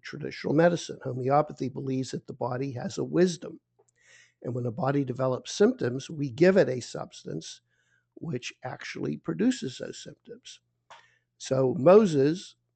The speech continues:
gave the children of Israel, Israelite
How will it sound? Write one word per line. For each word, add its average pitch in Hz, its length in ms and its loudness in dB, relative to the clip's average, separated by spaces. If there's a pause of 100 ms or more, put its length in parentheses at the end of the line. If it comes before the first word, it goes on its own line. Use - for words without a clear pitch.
(160)
gave 135 320 -2
the 135 80 -6
children 123 480 -4
of 117 120 -4
Israel, 123 580 -6 (100)
Israelite 127 640 -6